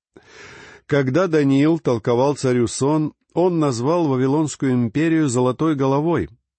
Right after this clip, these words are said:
Но вместо того, чтобы склониться перед Богом,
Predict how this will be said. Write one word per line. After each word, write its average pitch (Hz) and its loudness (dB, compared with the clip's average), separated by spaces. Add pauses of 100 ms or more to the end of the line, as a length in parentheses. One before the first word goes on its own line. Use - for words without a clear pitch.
(220)
Но 87 -4
вместо 104 0
того, 98 -2
чтобы 107 -4
склониться 104 -2
перед 95 -4
Богом, 110 -2